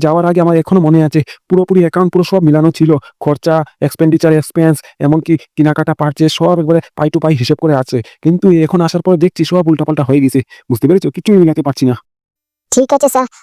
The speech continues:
Speaker 2: আপনার এই চিন্তাটা আমি আমার মাথায় নিয়ে নিলাম। আপনি কি মোটামুটি আমাকে আপনার এই ডকুমেন্ট পত্রগুলি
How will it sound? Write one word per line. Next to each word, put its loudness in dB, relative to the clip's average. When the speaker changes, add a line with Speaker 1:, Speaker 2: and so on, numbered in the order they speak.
Speaker 2:
আপনার 0
এই 2
চিন্তাটা 0
আমি 2
আমার 2
মাথায় -2
নিয়ে 2
নিলাম। 2
আপনি -4
কি 0
মোটামুটি 2
আমাকে 0
আপনার 0
এই 2
ডকুমেন্ট 2
পত্রগুলি 2